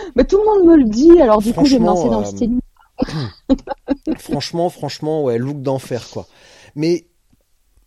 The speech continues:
Speaker 2: bon, d'accord, t'as roulé toute la journée. Alors déjà, quand tu me dis t'as roulé toute la journée, alors c'est pas, y a pas de moquerie, y a pas de rien du tout. T'as fait combien de
Speaker 1: Ouais, ouais.
Speaker 2: kilomètres ces, ces jours-là, quand tu,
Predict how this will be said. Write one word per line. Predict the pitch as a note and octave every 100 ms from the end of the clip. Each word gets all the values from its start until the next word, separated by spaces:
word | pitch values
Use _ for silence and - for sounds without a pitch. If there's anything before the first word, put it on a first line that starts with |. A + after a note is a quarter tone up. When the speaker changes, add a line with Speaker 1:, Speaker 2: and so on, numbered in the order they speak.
| -
Speaker 2:
bon, | D#3 D3+
d'accord, | D#3 D#3 D#3 -
t'as | D3
roulé | B2+ D3+ D#3+ E3
toute | - D3+
la | D3+
journée. | B2+ D3+ F#3 G#3
Alors | C#3 C#3
déjà, | D3 E3
quand | F3 D3
tu | D#3
me | D#3
dis | F3
t'as | E3+ C3
roulé | C3 C#3+
toute | C#3 C3
la | C3+
journée, | B2 A#2+ G#2+
alors | G2+ -
c'est | B2+
pas, | - A#2+ A#2 A2
y | G2
a |
pas | -
de | G#2
moquerie, | A2 A2 - B2+
y | C#3 B2+
a | G2+
pas | - G#2+
de | G2+
rien | F#2+ G2+ A2+
du | G#2+
tout. | A2+ F3 - _ _
T'as | B2
fait | -
combien | A#2+ B2+ B2+
de |
Speaker 1:
Ouais, | G3+
ouais. | F#3
Speaker 2:
kilomètres | E3+ B2 -
ces, | - - G#2 G#2+ C3
ces | -
jours-là, | G#2+ A2 G#2+ G#2+ G#2
quand | - A2
tu, | - A2